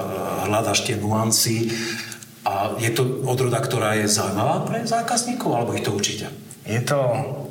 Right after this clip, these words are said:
Speaker 2: odroda, ktorá si, myslím si, postupne získava zákazníkov, najmä s tým, že majú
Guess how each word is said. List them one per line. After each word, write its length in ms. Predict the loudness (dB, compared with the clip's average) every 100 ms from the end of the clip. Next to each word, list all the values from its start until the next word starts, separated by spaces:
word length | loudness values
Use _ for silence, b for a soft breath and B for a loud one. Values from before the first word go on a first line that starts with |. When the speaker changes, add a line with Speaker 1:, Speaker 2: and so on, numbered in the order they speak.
| -4
Speaker 2:
odroda, 480 | -2 0 2 2 0
ktorá 420 | -2 -2 2 2
si, 160 | 2 2
myslím 340 | 2 4 2
si, 120 | 0
postupne 440 | 0 0 0 0 0
získava 440 | 0 0 2 2
zákazníkov, 580 | 2 2 2 0 0 0
najmä 400 | 2 2 2 0
s 80 | -2
tým, 160 | -2 0
že 480 | 0 0 0 -2 -6 -10 -16 -12 -12 -8 -2
majú 340 | 2 4